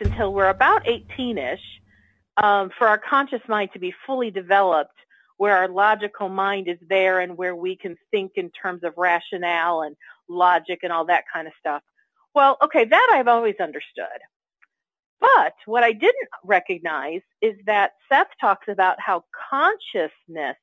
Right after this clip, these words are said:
itself actually has been in a continual, uh, growth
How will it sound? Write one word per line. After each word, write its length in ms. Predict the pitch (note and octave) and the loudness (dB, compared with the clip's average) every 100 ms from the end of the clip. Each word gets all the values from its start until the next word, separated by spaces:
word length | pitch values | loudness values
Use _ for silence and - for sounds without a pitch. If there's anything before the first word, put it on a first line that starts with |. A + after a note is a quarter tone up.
| - | -12
itself 800 | F3+ _ _ _ D#4+ G#4+ A2+ E2 _ _ _ _ _ _ _ _ _ _ _ _ A3 | -12 _ _ _ 2 2 0 -4 _ _ _ _ _ _ _ _ _ _ _ _ 2
actually 580 | B3 E4 - A#3 G#3 G#3+ | 2 2 -6 -6 -4 -2
has 260 | A3+ G#3 G3 F#3 | 0 0 -2 -4
been 360 | G#3 G#3 G3+ G3+ | 0 0 -2 -8
in 480 | G3 G3 G3 F#3+ F#3+ - _ _ _ _ _ | -6 -6 -4 -6 -8 -16 _ _ _ _ _
a 80 | G3 | -4
continual, 1300 | - A3 G3 - - D4 D#4 D4+ C4 A#3 A3+ A3 A3 _ _ _ _ _ | -4 -10 -10 -12 -8 -8 -6 -4 -2 0 0 -2 -6 _ _ _ _ _
uh, 640 | F3 E3+ C#3+ A2+ A2 E2 F#2 F#2 - _ _ _ _ _ _ F#3+ | -6 -4 -2 -4 -4 -6 -8 -14 -20 _ _ _ _ _ _ -18
growth 480 | G#3 G3+ A#3+ D4 | -6 0 2 0